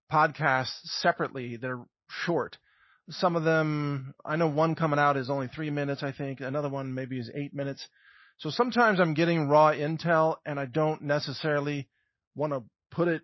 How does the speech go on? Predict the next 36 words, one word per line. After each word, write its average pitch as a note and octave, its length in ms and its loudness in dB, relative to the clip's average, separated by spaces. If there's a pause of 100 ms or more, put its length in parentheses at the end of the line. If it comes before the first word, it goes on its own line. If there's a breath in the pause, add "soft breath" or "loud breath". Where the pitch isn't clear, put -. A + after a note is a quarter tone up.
in D#3 400 0
this C3+ 160 -4
podcast D3+ 480 0
because D3 180 -4
I C#3+ 60 0
don't D#3 80 0
wanna C#3+ 140 -4
bury C3+ 380 0
it G#3 100 -4 (240)
in F#3+ 120 -2
here. A3 320 0
I, D3 160 -4 (200)
I D3 80 -2
want E3 220 0
it D3 200 -4
to B2 240 -2 (180)
stand D3+ 480 -4 (220)
alone, D#3+ 420 -4 (540)
and C#3+ 140 -2
I, C#3 120 -4
I'm D3+ 140 -4
gonna F3+ 180 -2
start D#3 240 0
putting - 140 -4
those D3+ 160 -2
out D3 240 0
as, B2+ 240 -6 (480 soft breath)
uh, C3 120 -2
raw D#3+ 400 4
intel. D3+ 360 -2
So C3+ 140 -6
just F#3+ 200 -8
look G3+ 140 0
for F#3+ 100 -4
the D3+ 120 -2
title, D3+ 420 -2